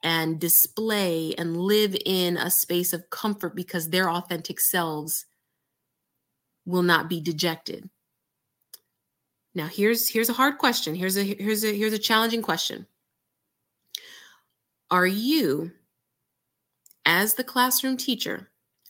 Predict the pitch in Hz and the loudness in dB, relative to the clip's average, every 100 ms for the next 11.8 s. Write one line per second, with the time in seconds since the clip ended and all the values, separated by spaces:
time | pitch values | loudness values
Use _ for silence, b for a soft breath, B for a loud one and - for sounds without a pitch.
0 | _ _ - 180 175 175 180 220 311 339 | _ _ 0 2 4 2 4 6 6 4
1 | 370 370 339 320 185 151 156 - - _ | 4 2 2 4 4 2 -2 -6 -12 _
2 | _ _ - - - 196 202 202 247 285 | _ _ -20 -8 2 4 4 4 2 2
3 | 302 294 - 277 285 269 202 170 170 - | -2 -6 -2 0 2 0 2 2 0 -2
4 | 170 170 - 285 - - 160 143 175 _ | -2 2 2 2 0 0 -4 -6 -10 _
5 | b b b b b 190 185 175 - 208 | b b b b b 0 2 2 2 2
6 | 214 226 277 277 285 - 294 262 165 - | 2 0 0 0 -2 -2 -2 0 0 -2
7 | - - - _ _ _ _ _ _ - | -4 -6 -8 _ _ _ _ _ _ -8
8 | 175 202 190 - 226 233 247 277 262 _ | 0 2 0 -2 -2 0 0 -4 -6 _
9 | - - 311 - - - 190 _ _ _ | -12 -4 -4 -2 -4 -4 -8 _ _ _
10 | _ _ _ _ _ _ _ - 156 220 | _ _ _ _ _ _ _ -12 -8 -4
11 | - - 370 320 - - - | -2 0 0 0 -2 -6 -8